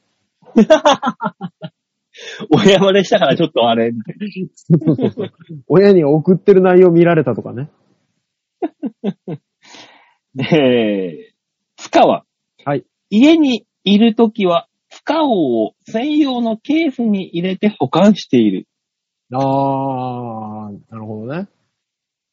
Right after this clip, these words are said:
Speaker 1: あの、部族が
Speaker 2: そう、
Speaker 1: やるみたいな。
Speaker 2: マサイ、マサイみたいな形でね。
Speaker 1: ね。
Speaker 2: あの、
Speaker 1: なんだっけ、あれは、わ-、名前忘れたけど。
Speaker 2: えー、なん、なんとかケースって言うんですけど、まあ、あれですよね。あれはハードタイプですけど、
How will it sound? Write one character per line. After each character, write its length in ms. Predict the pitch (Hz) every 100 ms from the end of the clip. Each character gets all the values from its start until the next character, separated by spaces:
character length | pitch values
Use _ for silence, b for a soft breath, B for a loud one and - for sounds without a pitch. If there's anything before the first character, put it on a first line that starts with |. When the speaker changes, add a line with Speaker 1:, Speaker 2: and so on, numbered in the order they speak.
| _
Speaker 1:
あ 100 | -
の、 100 | 160
部 140 | 127 254
族 280 | 285 - 113
が 240 | 101 82 _ _
Speaker 2:
そ 200 | - 151
う、 80 | 131
Speaker 1:
や 120 | 135
る 120 | 127 214
み 120 | 226
た 160 | 175
い 60 | 123
な。 80 | 120
Speaker 2:
マ 20 |
サ 0 |
イ、 60 | 113 _ _ _ _
マ 160 | 156 196
サ 140 | 202 135
イ 60 |
み 140 | 117 117
た 100 | 110
い 60 |
な 100 | 107
形 340 | - 101 - 104
で 100 | 107
ね。 180 | 151 _ _ _ _ _ _
Speaker 1:
ね。 240 | 202 226 127
Speaker 2:
あ 120 | 123
の、 200 | 123 113
Speaker 1:
な 100 | 185
ん 40 | 185
だ 80 | 127
っ 40 |
け、 100 | 202
あ 80 | 160
れ 100 | 120
は、 100 | 120
わ-、 220 | 123 123 - _ _
名 140 | 135 135
前 140 | 135
忘 140 | 131
れ 80 | 127
た 80 | 120
け 80 | 110
ど。 220 | 90 - _ _ _ _ _ _ _ _ _ _
Speaker 2:
え 20 | 113
ー、 840 | 107 110 104 98 98 98 101 107
な 140 | 135
ん、 140 | 143 120
な 120 | 131
ん 100 | 147
と 80 | 151
か 100 | 147
ケ 120 | 160
ー 80 | 135
ス 100 | -
っ 40 |
て 60 | 113
言 40 |
う 20 |
ん 20 |
で 40 | 101
す 100 | -
け 60 |
ど、 180 | 104 104
ま 140 | 147 202
あ、 240 | 107 -
あ 60 | 175
れ 100 | 190
で 100 | 202
す 80 |
よ 80 | 147
ね。 60 | 135
あ 160 | 139
れ 80 | 202
は 140 | 240 233
ハ 360 | 165 - 208
ー 40 | 196
ド 100 | 190
タ 100 | 185
イ 80 | 147
プ 80 |
で 80 | 110
す 80 | 104
け 80 | 107
ど、 220 | 101 95